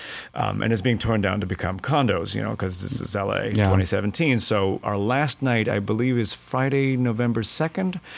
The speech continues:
Speaker 1: and there, there will be a, like, a big last night farewell. So
Speaker 2: Oh.
Speaker 1: I'm sure there will be some Reanimator the musical presence there and other stuff. And, uh,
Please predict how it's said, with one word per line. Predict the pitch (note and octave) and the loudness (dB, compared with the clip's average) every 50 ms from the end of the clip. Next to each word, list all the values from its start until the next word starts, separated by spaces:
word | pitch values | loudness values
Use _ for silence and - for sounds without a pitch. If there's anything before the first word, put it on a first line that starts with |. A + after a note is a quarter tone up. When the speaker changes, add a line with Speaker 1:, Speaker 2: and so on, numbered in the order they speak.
| - - - - | -16 -16 -12 -6
Speaker 1:
and | - G2+ G2 G2 | -4 -2 0 2
there, | G2+ G2+ G2+ | 2 2 0
there | G2 G2+ - G#2 G2 | 0 -2 -2 0 0
will | G2+ F#2+ | 0 0
be | F#2+ G2 | 0 0
a, | F#2+ F#2+ | 0 0
like, | F#2+ F2+ F2+ - - | -2 -2 -4 -4 -4
a | F#2+ | -6
big | E2 - - G#2 F#2+ F2+ F2+ - - - - - | -6 -2 0 0 0 0 0 -4 -10 -12 -8 -4
last | G2 F#2 F2 F2 - - | -2 0 0 0 -2 -2
night | G2+ F2 F2+ F#2 | -2 -2 -2 -2
farewell. | - - G2 F#2+ F2+ F#2+ F2+ F2+ F2 F2 | -2 0 0 0 2 0 0 0 0 2
So | G#2 G2+ G2 F#2+ F#2 G2 A2 G#2 G#2+ | 4 4 4 4 4 2 2 0 -2
Speaker 2:
Oh. | G2+ | -2
Speaker 1:
I'm | F#2 F#2 F2+ | -2 -2 0
sure | - - - A2 G2+ | 0 -2 0 0 0
there | G2 G#2 G2+ | 0 0 -2
will | G#2 G#2 | -2 -2
be | G2+ G#2+ G#2 | -2 -4 -2
some | - - G2 G2 G2 | -2 -2 -2 -4 -4
Reanimator | G2+ G#2 G#2+ G#2+ G#2+ G#2+ G#2+ G#2+ G#2+ | -4 -4 -4 -4 -4 -4 -4 -4 -6
the | G#2 G#2 | -6 -6
musical | G#2 G2+ G2 F#2+ - - | -6 -6 -6 -8 -10 -10
presence | G#2 - - F2 F2 - F#2+ F#2+ - | -10 -6 -4 -4 -2 -2 -4 -4 -4
there | - G2+ F#2+ F#2 F2+ F2+ F2 - - - - - - - - - - - | -2 0 0 0 0 -2 -4 -8 -12 -18 -18 -16 -18 -18 -20 -18 -12 -6
and | - F#2+ G2 | -4 -2 -2
other | G#2 G#2 G2+ F#2+ | -2 -2 -4 -4
stuff. | - - A2 G#2 G2 - - - - - - - - - - - - - _ _ - | -4 -2 -2 -2 -4 -6 -8 -12 -14 -18 -20 -20 -20 -20 -20 -20 -20 -20 _ _ -2
And, | A#2 A2 A2+ A#2 A#2 A#2 A2 | 0 2 4 4 4 2 4
uh, | A#2+ | 4